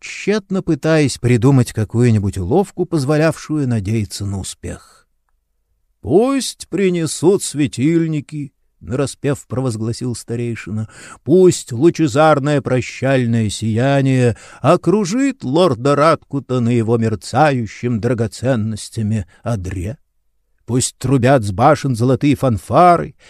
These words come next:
пусть принцессы облачатся в мантии из блестящей парчи и в печали своей закроют локонами обворожительные лица, которые так любил лорд Радкут.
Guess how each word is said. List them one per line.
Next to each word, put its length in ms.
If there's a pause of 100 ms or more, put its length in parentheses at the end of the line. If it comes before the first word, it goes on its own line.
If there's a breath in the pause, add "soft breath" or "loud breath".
(200 soft breath)
пусть 280
принцессы 840
облачатся 640
в 80
мантии 680
из 120
блестящей 760
парчи 880 (300 soft breath)
и 160
в 100
печали 680
своей 720 (260 soft breath)
закроют 720
локонами 640
обворожительные 1040
лица, 440 (300 soft breath)
которые 460
так 420
любил 720 (160)
лорд 500
Радкут. 800